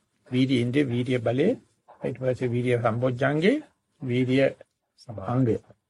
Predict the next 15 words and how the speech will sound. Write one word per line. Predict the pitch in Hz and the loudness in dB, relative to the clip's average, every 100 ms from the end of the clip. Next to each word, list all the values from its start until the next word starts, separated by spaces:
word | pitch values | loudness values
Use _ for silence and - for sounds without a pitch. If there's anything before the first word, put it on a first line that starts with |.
| _ - | _ -6
වීර්ය | 123 123 | -2 2
අංග. | 123 117 127 90 - _ _ _ | 2 4 2 0 -8 _ _ _
ඒ, | 113 104 101 101 | -4 -2 -4 -6
ඉතින් | 123 156 156 | -6 -4 -2
ඒ | 139 143 | 0 2
ඔක්කොම | 120 - - 180 | 0 -4 -2 0
එතකොට | 185 135 151 165 156 127 113 | 0 0 2 4 4 2 -4
වීර්ය | 117 131 139 143 | -6 -4 0 0
ඉද්ධිපාද. | 131 135 107 85 78 - _ _ _ _ _ _ _ _ _ - | 0 -2 -2 -4 -8 -20 _ _ _ _ _ _ _ _ _ -8
ඉද්ධිපාද | 123 143 135 139 | -2 2 2 2
වල | 143 | 0
සතියට | 175 120 - 147 | -2 -4 -4 -6
ඉස්සරහින් | 151 - 143 147 165 | -6 -4 -2 0 0
ඉන්නවා | 139 151 | 0 -2
වීර්ය. | 143 117 104 | -2 -4 -6